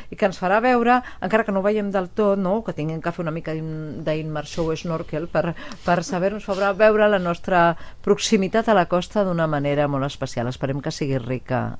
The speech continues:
en vida humana i també vida marina.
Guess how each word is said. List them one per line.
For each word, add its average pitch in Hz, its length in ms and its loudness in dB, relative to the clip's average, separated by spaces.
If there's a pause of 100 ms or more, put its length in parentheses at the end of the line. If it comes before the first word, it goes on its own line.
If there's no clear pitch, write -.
en 127 160 0
vida 123 240 -2
humana 120 460 0 (220)
i 208 120 2
també 175 560 6
vida 139 240 -2
marina. 113 460 -4